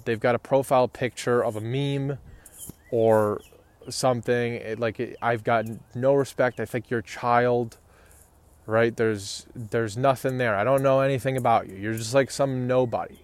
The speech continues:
You're a bot. You're a default, right? So if you, um,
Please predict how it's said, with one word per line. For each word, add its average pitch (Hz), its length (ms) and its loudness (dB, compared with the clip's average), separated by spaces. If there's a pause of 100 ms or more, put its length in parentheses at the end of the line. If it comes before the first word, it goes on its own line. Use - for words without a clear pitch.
(500)
You're 123 180 2
a 113 60 2
bot. 104 420 0
You're 117 140 -4
a 113 60 -4
default, 117 640 -4 (1160)
right? 113 320 2 (420)
So 131 220 4
if 127 140 0
you, 135 260 6
um, 110 340 0